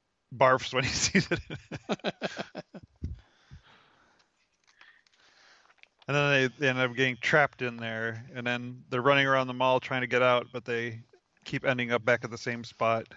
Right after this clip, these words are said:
Speaker 2: It's like somebody's watching them, right?
Speaker 1: Yeah, well, there's, like, a narrator.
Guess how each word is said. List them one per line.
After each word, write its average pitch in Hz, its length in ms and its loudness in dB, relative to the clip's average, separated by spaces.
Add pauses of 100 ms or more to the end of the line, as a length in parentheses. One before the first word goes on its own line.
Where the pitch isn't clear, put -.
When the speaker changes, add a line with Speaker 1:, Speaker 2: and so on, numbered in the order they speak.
Speaker 2:
It's - 140 -8
like 285 100 0
somebody's 233 540 0
watching 139 500 -2
them, 120 260 -8
right? 147 280 -10 (3000)
Speaker 1:
Yeah, 127 300 4
well, 170 160 0
there's, 202 160 2
like, 247 120 4
a 185 80 4
narrator. 123 1080 -2